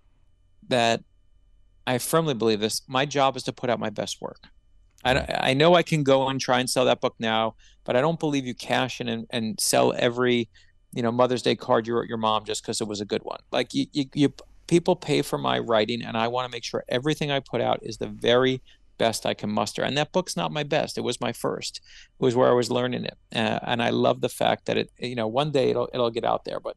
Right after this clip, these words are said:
Speaker 1: today's not that day.
Speaker 2: You know, I'm curious. I'm, I'm picturing this kind of, like, these moments of, that get you to that part. And I'm thinking of you living in this one-room apartment with your entire family, uh, in Boca, and then going to the University of Michigan, which,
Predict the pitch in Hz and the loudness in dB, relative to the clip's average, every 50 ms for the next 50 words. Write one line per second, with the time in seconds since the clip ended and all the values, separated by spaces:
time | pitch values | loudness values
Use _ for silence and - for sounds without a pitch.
0 | _ _ - - 123 120 113 - - 117 107 - - 113 - - - - - 107 | _ _ -6 -2 0 0 0 0 0 -2 -2 -2 -2 -4 -4 -4 -6 -8 -8 -10
1 | - _ _ _ _ _ _ _ _ _ _ - - - - - 156 147 135 117 | -20 _ _ _ _ _ _ _ _ _ _ -20 -20 -20 -10 -4 0 2 2 2
2 | 120 - - 147 123 - 85 95 - - 98 92 - - 151 160 - - 104 90 | 0 0 -2 -4 -2 -2 -2 -4 -4 -6 -8 -8 -6 -6 -6 -6 -6 -6 -6 -6
3 | 82 82 85 87 - - 123 127 135 127 110 107 95 98 95 92 90 87 - - | -4 -4 -6 -8 -8 -8 -6 -4 -4 -4 -4 -6 -6 -6 -6 -6 -6 -6 -10 -16
4 | _ - - 98 104 92 87 - 98 101 104 107 107 104 95 85 - - 90 80 | _ -16 -6 -6 -4 -4 -4 -4 -2 0 0 2 2 2 0 -2 -4 -8 -10 -10
5 | 80 - - 95 90 80 - 98 101 - - - - - 92 73 73 67 69 - | -10 -10 -10 -12 -12 -8 -4 -4 -4 -4 -4 -10 -8 -8 -8 -6 -6 -8 -8 -10
6 | - - 78 80 78 - - 90 95 90 - 135 127 135 127 104 98 107 123 131 | -10 -8 -6 -6 -6 -6 -4 -4 -2 -2 -2 -4 -2 0 0 0 0 0 -2 0
7 | 127 113 127 135 120 110 101 95 87 - 98 107 117 107 107 110 104 92 - - | 0 0 0 0 0 -2 -2 -4 -4 -4 -2 0 0 2 2 0 0 -2 -2 -4
8 | 110 107 87 92 85 87 - 85 80 - 85 87 82 - - 98 98 95 87 - | -4 -4 -4 -6 -8 -8 -8 -10 -8 -6 -4 -4 -4 -4 -4 -4 -2 -2 -4 -4
9 | - 101 110 110 95 80 73 71 65 - - - 73 71 - - 80 78 76 - | -4 -2 -2 -2 -2 -2 -4 -6 -8 -10 -12 -10 -10 -10 -10 -8 -8 -8 -4 0
10 | 95 113 117 - 82 78 73 - - - - - - - - - - - _ _ | 0 0 0 0 -2 -6 -6 -8 -12 -20 -20 -20 -20 -20 -20 -20 -20 -20 _ _
11 | - - - - 107 117 117 120 117 110 98 107 107 113 117 - 113 110 113 113 | -20 -20 -8 -2 0 2 4 4 4 2 2 4 4 4 4 4 4 4 4 4
12 | 117 110 120 - 127 107 87 101 139 - 104 78 76 60 58 78 87 85 80 - | 4 2 0 0 0 2 4 2 2 2 0 -4 -4 -6 -4 -2 -2 -2 -2 -4
13 | - - | -10 -12